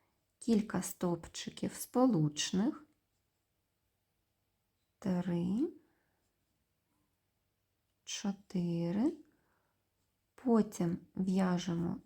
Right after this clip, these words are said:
стовпчики без накиду. Один, два, три.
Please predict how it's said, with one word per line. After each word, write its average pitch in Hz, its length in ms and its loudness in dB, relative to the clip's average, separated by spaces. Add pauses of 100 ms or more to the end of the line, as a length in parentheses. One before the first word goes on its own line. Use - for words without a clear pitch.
стовпчики - 880 -4
без 220 360 0
накиду. 180 840 2 (560)
Один, 185 840 0 (640)
два, 185 760 -2 (2250)
три. 175 760 2